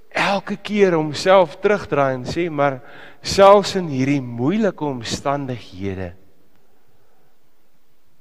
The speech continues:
kan ek God prys. Kan ek lof bring aan die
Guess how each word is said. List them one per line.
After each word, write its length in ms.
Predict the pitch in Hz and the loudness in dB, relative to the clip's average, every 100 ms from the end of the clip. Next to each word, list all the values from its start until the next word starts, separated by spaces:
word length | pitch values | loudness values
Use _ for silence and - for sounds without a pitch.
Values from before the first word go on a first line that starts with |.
| - - - - | -20 -20 -18 -4
kan 320 | 170 170 151 - | -2 -2 -8 -4
ek 480 | 135 117 92 - - - - - | -2 -2 -10 -20 -20 -20 -20 -20
God 420 | - - 139 107 - - - - - - - - - - - | -20 -10 -8 -10 -16 -20 -20 -20 -20 -20 -20 -20 -20 -20 -4
prys. 720 | - 104 92 - - - - - - - - - - - - - - - - | 0 0 -2 -16 -18 -18 -20 -20 -20 -20 -20 -20 -20 -20 -20 -20 -20 -20 -10
Kan 140 | 151 | -6
ek 140 | 185 143 | -4 0
lof 340 | 156 220 - | 4 4 2
bring 320 | 151 135 107 95 - - - - - | 2 2 2 -12 -20 -20 -20 -10 -2
aan 180 | 151 | 0
die 120 | 139 | 0